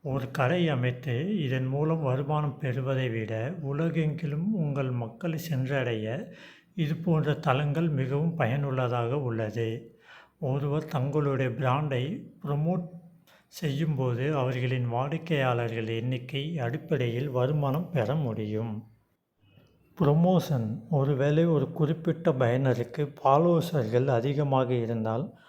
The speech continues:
ஒரு பிராண்ட் அல்லது ப்ராஜெக்டை ப்ரமோட் செய்வதன் மூலமும் பணம் சம்பாதிக்கலாம்.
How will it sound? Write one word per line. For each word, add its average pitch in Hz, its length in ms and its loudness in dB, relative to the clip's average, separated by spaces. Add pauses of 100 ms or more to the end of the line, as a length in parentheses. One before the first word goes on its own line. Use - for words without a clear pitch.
(340)
ஒரு 131 300 2
பிராண்ட் 143 440 6
அல்லது 120 800 0
ப்ராஜெக்டை 139 840 2 (160)
ப்ரமோட் 165 360 2
செய்வதன் 123 500 0
மூலமும் 117 480 -2
பணம் 139 300 0 (100)
சம்பாதிக்கலாம். 110 840 0